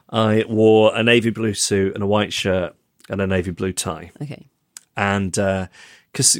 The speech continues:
Speaker 1: 'cause black didn't quite feel appropriate, 'cause it didn't, you know, the, the family and friends didn't want it to be that type of funeral,
Speaker 2: Yeah, yeah.
Speaker 1: but for the reasons discussed last week, I felt a bit odd wearing a football shirt.
Speaker 2: Yeah, yeah.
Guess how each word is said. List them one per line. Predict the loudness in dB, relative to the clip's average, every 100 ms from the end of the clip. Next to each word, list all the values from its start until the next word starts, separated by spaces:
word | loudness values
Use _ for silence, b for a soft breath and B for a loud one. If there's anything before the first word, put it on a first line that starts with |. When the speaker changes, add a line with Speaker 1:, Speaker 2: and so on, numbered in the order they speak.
| -4
Speaker 1:
'cause | -8 -8 -8
black | -8 0 0 2
didn't | 2 2 -2
quite | 0 0 0 2
feel | 2 2
appropriate, | 4 2 2 -2 -4 -4
'cause | -10
it | -8
didn't, | -8 -6
you | -4 -2
know, | -2 -2
the, | -6 -6 -6 -6
the | -8
family | -2 0 2 4 2
and | 2
friends | 0 0
didn't | 0 -2 0
want | -2
it | -4
to | -4
be | -4
that | -4
type | -6 -14
of | -4
funeral, | -2 0 -2 -4
Speaker 2:
Yeah, | -6
yeah. | -8 -2
Speaker 1:
but | 0 0
for | 0
the | 2
reasons | 2 2 -4
discussed | -6 -2 -2 0
last | -2 -2
week, | -4 -4
I |
felt | -8 -6
a |
bit | -6 -4
odd | -2
wearing | -2 -2
a | -2
football | -4 -4 -8
shirt. | -8 -8 -6
Speaker 2:
Yeah, | -8 -8
yeah. | -8 -10